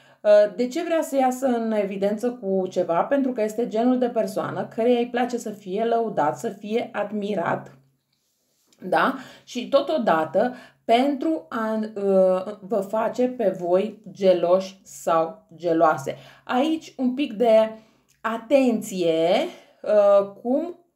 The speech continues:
um, gestionați această situație, uh, dacă faceți voi primul pas sau nu, pentru că, da, într-adevăr, această persoană, chiar dacă a greșit, își dorește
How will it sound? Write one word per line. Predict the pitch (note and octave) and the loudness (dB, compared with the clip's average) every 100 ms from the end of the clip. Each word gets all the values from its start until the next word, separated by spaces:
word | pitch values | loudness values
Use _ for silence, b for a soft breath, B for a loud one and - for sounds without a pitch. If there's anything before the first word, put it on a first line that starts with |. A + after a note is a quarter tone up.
| _ _ | _ _
um, | - - F#3+ F#3+ F3+ F3+ F3 E3+ E3+ E3+ _ _ _ _ F#3 | -14 -4 2 2 2 -4 -10 -14 -16 -20 _ _ _ _ -4
gestionați | A3 B3 - F#3+ F3 F3 F#3+ - - | -2 -2 -2 -2 0 0 -2 -4 -18
această | - F3 F#3 F3 - | -12 -4 -2 -2 -2
situație, | F#3+ - F3 E3+ D#3+ D#3+ G3 A#3 C#4+ B B B B | -8 -8 -8 0 0 0 0 0 0 B B B B
uh, | - G#3+ G#3 G3+ | -2 4 4 4
dacă | A3+ C#4+ C#4 E3+ F#3 A3+ - _ _ _ _ _ _ | 4 2 -2 0 0 -2 -8 _ _ _ _ _ _
faceți | A#3 A3+ G#3+ F#3 | 0 2 0 -2
voi | G3 G3 | -2 -2
primul | F3+ E3+ E3 | -4 -6 -4
pas | F3 G3 G3 | 0 0 0
sau | D#3+ | -4
nu, | E3+ C4 | -4 -6
pentru | E4+ F4 | -8 -8
că, | E4+ | -6
da, | F4 | -6
într-adevăr, | G3+ F#3+ A3+ A#3 B3 A#3 | -4 0 0 0 0 0
această | C#3+ C3+ G3 G#3+ | 0 0 -2 -6
persoană, | G3 D#3+ G3 A#3 C#4+ B B B B B | -8 -6 -4 -2 -4 B B B B B
chiar | - D4+ D4 | 0 2 4
dacă | B3+ A3 | 2 2
a | G3 | 0
greșit, | F#3+ E3 - G#3+ C4 - _ | 0 -4 -6 -8 -8 -10 _
își | A3+ A3+ | -4 -4
dorește | F#3+ G#3 G3+ D4+ D#4+ - - D#3 G3 B3 | -2 0 2 4 2 -4 -2 0 0 -4